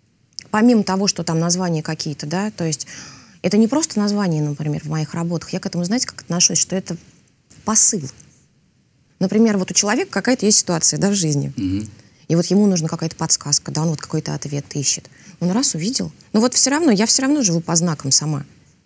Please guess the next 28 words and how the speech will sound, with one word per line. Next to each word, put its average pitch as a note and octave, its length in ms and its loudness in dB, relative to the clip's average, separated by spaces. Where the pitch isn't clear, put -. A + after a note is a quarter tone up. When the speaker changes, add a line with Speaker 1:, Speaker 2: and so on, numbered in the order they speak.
Speaker 1:
Раз F#3+ 200 0
я F3+ 40 -4
там D#3 160 -4
где-то D#3 240 -6
там D3 200 -4
это D3 120 -8
услышала, D3 480 -4
раз D#3+ 220 -2
вот - 100 -12
это - 180 -10
увидела. D3 380 -6
Есть A3+ 220 6
же B3+ 60 4
другие C4+ 300 2
люди, G3 220 4
которые F3 360 0
тоже E3+ 200 2
ориентируются D#3+ 600 0
на D3+ 60 -2
какие-то C#3+ 360 -6
такие D#3+ 280 -2
вот C#3 120 -8
вещи, D3 240 2
на D3 80 0
какие-то E3 340 -4
вот D3 100 -2
такие E3 300 -4
вот. C3+ 160 -6